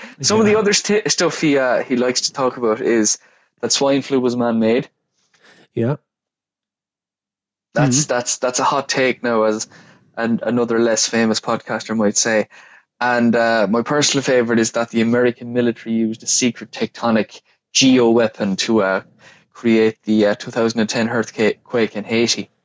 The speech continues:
Speaker 1: If you remember that particular issue.
Speaker 2: Mm.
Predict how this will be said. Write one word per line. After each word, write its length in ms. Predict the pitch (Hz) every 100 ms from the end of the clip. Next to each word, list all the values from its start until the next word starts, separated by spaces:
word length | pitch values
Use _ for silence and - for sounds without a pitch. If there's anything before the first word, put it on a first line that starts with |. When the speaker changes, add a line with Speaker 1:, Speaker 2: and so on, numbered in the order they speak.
| _ _ _ _
Speaker 1:
If 100 | -
you 60 | 110
remember 220 | 107 98
that 300 | 101 101 101
particular 440 | - 101 113 101 101
issue. 280 | 101 104 104 _ _ 160
Speaker 2:
Mm. 420 | 151 143 117